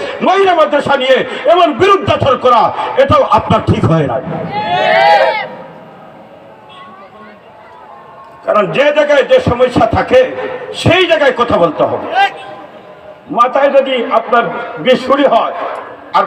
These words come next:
পায়ে যদি অপারেশন করেন, তাহলে এর, এর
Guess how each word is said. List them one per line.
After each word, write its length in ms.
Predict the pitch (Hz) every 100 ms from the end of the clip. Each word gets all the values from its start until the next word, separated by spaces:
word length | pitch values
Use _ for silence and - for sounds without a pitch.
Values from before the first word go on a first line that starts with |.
| -
পায়ে 260 | 233 285 302
যদি 200 | 302 285
অপারেশন 560 | 262 262 262 - 185 170
করেন, 260 | 202 170 - - - - - - - - -
তাহলে 340 | 294 247 302 277
এর, 240 | - 277 294 -
এর 180 | 254 320